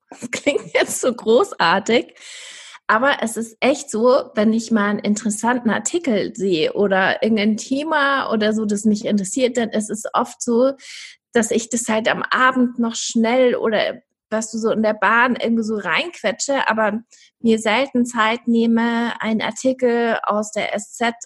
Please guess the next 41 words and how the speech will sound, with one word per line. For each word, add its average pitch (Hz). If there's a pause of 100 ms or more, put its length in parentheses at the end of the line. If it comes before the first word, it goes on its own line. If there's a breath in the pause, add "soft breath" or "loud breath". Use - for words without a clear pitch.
oder 202
F -
A 214
Z 226
oder 202
so 208
da 202
mal 208
in 185
Ruhe 262
zu -
lesen 226
oder 196 (1040 loud breath)
im, 208 (480)
es -
kann 202
ja -
auch 196
irgendwas 185
sein, 190
wo 202
man 190
ein 220
Tutorial 247
mal 208
rein 202
anschauen 214
möchte 196 (720)
oder 202
sowas, 196
ein 214
YouTube-Video 226
dazu, 208
dass 214
man 202 (140)
ein 208
Thema 214
weiter 214
dazu 185
lernen 180
möchte. 220